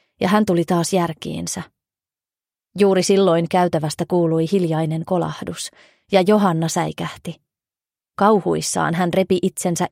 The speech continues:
irti syleilystä ja horjahti sohvalle. Johanna tuijotti ovea,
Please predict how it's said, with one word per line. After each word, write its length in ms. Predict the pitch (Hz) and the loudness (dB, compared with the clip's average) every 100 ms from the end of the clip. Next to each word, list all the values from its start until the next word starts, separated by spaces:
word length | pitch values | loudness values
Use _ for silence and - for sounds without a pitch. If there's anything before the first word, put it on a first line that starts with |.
| - | 0
irti 340 | 202 185 175 | 0 0 -4
syleilystä 720 | - 190 170 165 170 - 170 - - _ - | 0 2 2 0 -2 -4 -8 -10 -18 _ -2
ja 80 | 196 | 2
horjahti 520 | 214 185 160 - 180 | 2 2 0 -2 -2
sohvalle. 560 | 190 156 156 147 156 - _ _ _ _ _ _ _ _ _ _ _ _ _ _ _ _ 190 | -2 -4 -8 -10 -10 -14 _ _ _ _ _ _ _ _ _ _ _ _ _ _ _ _ -2
Johanna 360 | 202 254 190 | 2 2 2
tuijotti 440 | 196 190 165 - - | 0 0 0 -4 -2
ovea, 340 | 185 165 156 | -2 -2 -6